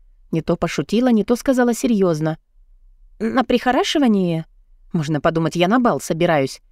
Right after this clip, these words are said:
а не на ведьмовскую инициацию". Поднявшись на второй этаж, Цицилия повернулась ко мне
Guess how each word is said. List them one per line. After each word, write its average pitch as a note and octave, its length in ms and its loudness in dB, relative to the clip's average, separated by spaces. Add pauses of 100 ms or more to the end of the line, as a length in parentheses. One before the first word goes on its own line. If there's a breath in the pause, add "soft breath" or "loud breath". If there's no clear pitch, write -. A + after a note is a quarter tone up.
(180)
а G#3+ 120 0
не G#3 120 4
на G#3 120 2
ведьмовскую G3+ 760 0
инициацию". E3 880 -2 (760)
Поднявшись D#3 500 -2
на D3+ 80 0
второй E3+ 320 0
этаж, - 320 -2 (420)
Цицилия D4+ 580 2
повернулась F#3 640 0
ко F3+ 120 2
мне A3 320 0